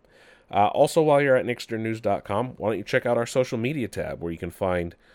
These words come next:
feeds for our Facebook, Instagram, and Twitter, where we post a lot of funny memes. Or, of course, you can always just search Nick's Nerd News on your preferred social media platform of choice.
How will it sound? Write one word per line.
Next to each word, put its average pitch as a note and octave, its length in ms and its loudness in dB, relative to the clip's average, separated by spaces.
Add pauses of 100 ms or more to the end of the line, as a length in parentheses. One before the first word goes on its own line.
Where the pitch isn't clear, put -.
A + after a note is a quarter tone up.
(280)
feeds A#2+ 540 -2
for G2 260 0
our F#2 140 2
Facebook, - 560 -4
Instagram, A2 540 -2
and F#2+ 100 -4
Twitter, E3 320 0
where A2 160 0
we F#2 120 0
post - 320 -2
a F#2 40 0
lot F2+ 140 4
of E2+ 80 -4
funny F2+ 240 -2
memes. A2 400 -2 (680)
Or, C#3+ 180 8
of C3+ 120 0
course, C3 320 4
you B2+ 60 -14
can B2 100 2
always G#2+ 240 2
just G#2 240 -6
search - 380 0
Nick's G2 280 -6
Nerd F#2 240 0
News E2+ 440 -2
on F#2 240 -2
your F2 180 -2
preferred E2+ 540 -4
social E2 380 -8
media E2 360 -6
platform D#2+ 680 -8
of D#2+ 240 -8
choice. - 480 -12